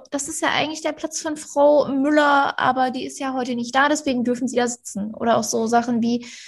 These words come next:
„Ja, kommen Sie denn damit überhaupt klar?“ Oder mich sprach eine Dozentin auf der Straße an, „Na, Frau Schmidt, immer noch im Lehramt?“ Und ich so, „Ja, wo sollte ich denn sonst sein?“ Mit den Kindern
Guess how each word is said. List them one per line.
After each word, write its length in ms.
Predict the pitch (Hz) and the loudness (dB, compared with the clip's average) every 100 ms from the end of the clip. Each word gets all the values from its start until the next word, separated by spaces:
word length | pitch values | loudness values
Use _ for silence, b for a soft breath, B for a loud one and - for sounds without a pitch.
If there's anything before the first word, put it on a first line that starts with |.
| B B - | B B -2
„Ja, 120 | 320 | 0
kommen 240 | 311 294 320 | 0 -2 -2
Sie 100 | 311 | 0
denn 160 | 311 | 2
damit 240 | 294 294 294 | 2 0 -2
überhaupt 460 | 262 262 285 - | -4 -2 -4 -2
klar?“ 480 | - 277 240 247 - B B B | 0 2 0 -2 -4 B B B
Oder 480 | - 254 247 247 - | 2 6 8 6 4
mich 260 | - 240 240 | -2 -2 -2
sprach 340 | - 262 254 | -2 -4 -2
eine 120 | 240 | -4
Dozentin 460 | 247 220 269 254 254 | -2 0 0 2 2
auf 120 | 247 | 0
der 80 | 247 | 0
Straße 500 | 226 - 240 269 - | -4 0 2 2 -2
an, 460 | - 220 240 - - | -2 -2 -4 -10 -12
„Na, 220 | - 226 226 | 0 2 2
Frau 240 | - 247 | 2 2
Schmidt, 420 | 247 262 311 - - | 2 -2 -2 -4 -8
immer 200 | 254 233 | 0 2
noch 220 | 220 226 247 | 4 2 0
im 80 | |
Lehramt?“ 640 | 247 247 254 254 294 339 - | -2 0 2 0 -4 -8 -16
Und 140 | 220 | -10
ich 200 | - 208 | -6 -4
so, 220 | - 196 - | 0 0 -2
„Ja, 380 | 208 190 196 226 | 0 4 4 2
wo 80 | 208 | 0
sollte 240 | 196 196 196 | 2 2 2
ich 60 | |
denn 160 | 196 185 | -4 -6
sonst 300 | 190 196 - | -6 -8 -2
sein?“ 360 | 202 220 247 B B B B B - | 0 0 -4 B B B B B -4
Mit 120 | 233 | 2
den 140 | 226 | 4
Kindern 580 | 220 233 247 277 277 269 | 4 4 4 4 4 0